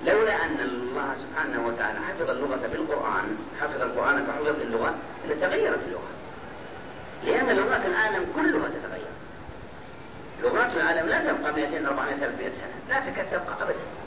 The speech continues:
لأنها تتغير. والأجيال تتغير لغاتها بحيث، وكما تعلمون، كثير من لغات ال-، ال-، العالم لا تقرأ قبل ثلاثمائة، أربعمائة سنة، لأن تتغير.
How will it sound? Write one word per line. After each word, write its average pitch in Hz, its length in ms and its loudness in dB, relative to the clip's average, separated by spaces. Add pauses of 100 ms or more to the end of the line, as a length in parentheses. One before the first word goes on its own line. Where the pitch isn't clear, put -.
(920)
لأنها 214 340 4
تتغير. 131 340 2 (1300)
والأجيال 147 720 4 (680)
تتغير 156 460 2
لغاتها 123 460 0
بحيث، 175 280 -2 (260)
وكما 190 260 0
تعلمون، 147 320 0
كثير 208 260 2
من 120 100 0
لغات 117 280 0
ال-، - 200 -6 (680)
ال-، 113 180 -2
العالم 101 640 2
لا 269 100 6
تقرأ 139 320 0
قبل 135 240 -2 (340)
ثلاثمائة، 147 420 0
أربعمائة 113 320 0
سنة، - 240 -8 (960)
لأن 220 180 2
تتغير. 117 420 0